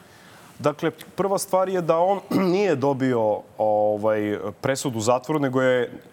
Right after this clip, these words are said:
dobio presudu da plati novčanu kaznu, to je prva stvar, a on presu-, on govori da je osuđen na zatvor. Pošto nije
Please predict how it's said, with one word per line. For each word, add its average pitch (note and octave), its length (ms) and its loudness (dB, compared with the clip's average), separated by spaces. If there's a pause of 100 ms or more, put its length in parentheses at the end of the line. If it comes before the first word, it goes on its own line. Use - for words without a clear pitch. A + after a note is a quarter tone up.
dobio A#2+ 440 0
presudu C3 460 0
da A#2+ 120 0
plati C3+ 320 -2
novčanu A#2 440 -2
kaznu, A2 500 -2 (300)
to F#2+ 60 -6
je F2+ 40 -8
prva G#2+ 300 -2
stvar, G#2 360 -2 (720)
a C#3 200 4
on C#3 240 0
presu-, C3+ 380 -2 (380)
on B2+ 180 2
govori C3 340 2
da B2 100 2
je B2 60 4
osuđen A#2 380 -2
na A#2 80 0
zatvor. G#2 340 -4 (280)
Pošto B2+ 220 -6
nije C3+ 240 0